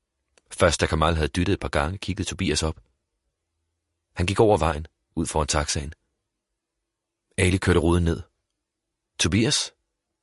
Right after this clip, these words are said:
vil du med?" "Ali, hvad fanden? Er du begyndt at køre i taxa?" "Hvor plager," sagde Tobias overrasket, inden han så, hvem chaufføren var. "Nå, hej Kamal. Fed bil."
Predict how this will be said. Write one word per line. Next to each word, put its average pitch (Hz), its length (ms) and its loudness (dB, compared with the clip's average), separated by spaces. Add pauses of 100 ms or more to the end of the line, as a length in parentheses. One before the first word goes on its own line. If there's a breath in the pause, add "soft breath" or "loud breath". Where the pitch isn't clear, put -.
(220)
vil 87 80 -2
du 82 40 2
med?" 107 180 2 (960)
"Ali, - 220 -8
hvad 62 120 -8
fanden? 92 500 -6 (600 loud breath)
Er - 60 2
du 98 60 4
begyndt 101 200 4
at 107 60 0
køre 92 100 4
i 82 40 0
taxa?" 98 380 2 (760)
"Hvor 80 120 2
plager," 85 420 2 (280)
sagde 76 200 -2
Tobias 78 300 0
overrasket, 85 500 2 (520 loud breath)
inden 113 140 6
han 117 100 4
så, 107 140 4
hvem 87 160 0
chaufføren 85 380 0
var. 78 220 0 (680)
"Nå, 101 140 4 (640)
hej 95 180 2
Kamal. 82 300 0 (520 soft breath)
Fed 120 180 4
bil." - 240 -2